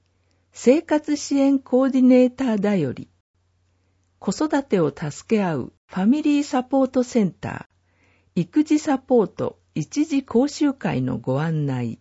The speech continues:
広報誌福祉木更津広告募集。声の福祉木更津の貸し出し。四ページ。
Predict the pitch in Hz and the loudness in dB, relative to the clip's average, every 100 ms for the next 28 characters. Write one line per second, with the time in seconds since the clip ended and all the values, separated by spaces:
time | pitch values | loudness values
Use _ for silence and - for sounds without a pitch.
0 | _ _ _ _ _ _ _ _ _ _ | _ _ _ _ _ _ _ _ _ _
1 | _ _ - 247 302 - 220 208 - 117 | _ _ 0 2 2 0 0 0 -4 -8
2 | - - _ 320 - 180 - - 160 143 | -8 -20 _ -6 -4 -8 -8 -6 -4 -4
3 | 131 - 117 - _ 196 254 - 240 - | -8 -8 -10 -12 _ -2 0 2 0 0
4 | 170 156 - - 139 120 110 208 _ _ | 0 -2 -2 -4 -2 -2 -4 -12 _ _
5 | _ _ _ _ _ _ _ _ _ 302 | _ _ _ _ _ _ _ _ _ -2
6 | 302 247 143 117 - - 302 - - - | 2 2 2 -4 -6 -6 -4 -6 -8 -4
7 | 233 240 214 196 180 170 135 - 170 151 | 0 2 2 0 0 -2 -8 -10 -6 -4
8 | 147 - 117 - _ _ _ _ _ _ | -6 -8 -10 -10 _ _ _ _ _ _
9 | _ _ _ _ _ _ _ _ 170 240 | _ _ _ _ _ _ _ _ 0 0
10 | 294 240 196 127 - - | 2 0 0 -2 -10 -18